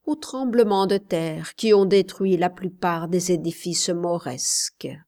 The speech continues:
On dit que le charme conservera toute sa force jusqu'à l'instant où la main viendra à s'abaisser au point de toucher la clé,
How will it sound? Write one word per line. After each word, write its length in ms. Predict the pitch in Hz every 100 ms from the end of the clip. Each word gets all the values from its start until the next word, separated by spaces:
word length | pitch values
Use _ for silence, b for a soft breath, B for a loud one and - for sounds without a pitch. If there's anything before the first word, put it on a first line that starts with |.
| _ _ _ _ _ _ _ _ _ _ _ _ _ _ _ _ _
On 140 | 160
dit 300 | 165 - 262
que 120 | - 170
le 120 | 156
charme 640 | 156 - 254 247 202 175
conservera 760 | 180 180 - 196 175 190 185
toute 380 | 202 - 208 214
sa 200 | 220 220
force 560 | 220 - 277 - - - b b b _
jusqu'à 520 | - 370 - - 254
l'instant 540 | 240 240 - - 220
où 120 | 208
la 160 | 208 196
main 320 | 185 185 180
viendra 580 | 175 190 180 175 202 196
à 60 | 185
s'abaisser 840 | - 190 180 196 - - 254 254 b b b
au 140 | - 269
point 400 | - 214 185 180
de 140 | 185
toucher 420 | 185 185 - 196
la 140 | 175 175
clé, 560 | _ 202 147 123 -